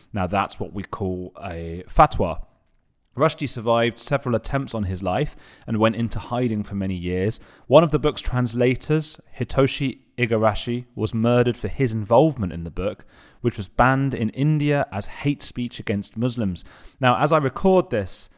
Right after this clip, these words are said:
Salman has finally, after decades, been attacked. Uh, not too much has been revealed about the attacker, as is often the case with acts of terrorism, but I'm hearing that Salman has lost an eye and potentially the use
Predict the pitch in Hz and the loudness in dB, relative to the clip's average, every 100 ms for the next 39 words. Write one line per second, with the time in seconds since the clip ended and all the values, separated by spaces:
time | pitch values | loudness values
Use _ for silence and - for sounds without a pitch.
0 | _ _ - - 139 156 131 - 123 113 | _ _ -6 2 2 2 0 -2 0 0
1 | 107 - - - 127 131 107 101 101 - | -2 -6 -6 -4 -2 0 0 0 -4 -6
2 | - 131 120 - 95 90 - - - - | -4 -2 -2 -2 -4 -4 -10 -16 -12 0
3 | 123 117 113 104 - 107 123 - - - | 2 4 0 -6 -6 -4 -6 -8 -14 -16
4 | _ _ 101 95 110 135 151 - 143 131 | _ _ -6 -2 2 2 0 -2 -2 -2
5 | 131 - 120 107 120 113 113 120 117 107 | -6 -6 -4 -2 0 0 2 2 2 -4
6 | - 104 - 120 107 113 123 - 110 101 | -8 -12 -4 -2 -2 -2 -2 -2 -2 -4
7 | - 113 113 - 101 - - - - 113 | -2 -2 -2 -4 -8 -10 -20 -20 -6 -6
8 | - 104 - - 110 95 92 110 110 - | -4 -6 -2 0 2 2 0 -4 -6 -8
9 | - - - 120 107 104 - 139 127 117 | -18 -20 -2 2 2 0 2 2 4 0
10 | 110 - 113 120 117 117 120 - 110 113 | -2 -2 0 0 0 -2 -6 -10 -4 -2
11 | 107 107 - - 113 107 - 107 107 - | 0 -2 -6 -4 -2 -2 -4 -6 -6 -4
12 | 110 120 147 147 _ _ _ - 107 - | -2 0 -2 -6 _ _ _ -8 0 2
13 | - - 123 107 110 101 98 - _ _ | 0 0 -2 -2 -2 -2 -2 -6 _ _
14 | 110 101 113 | -2 0 0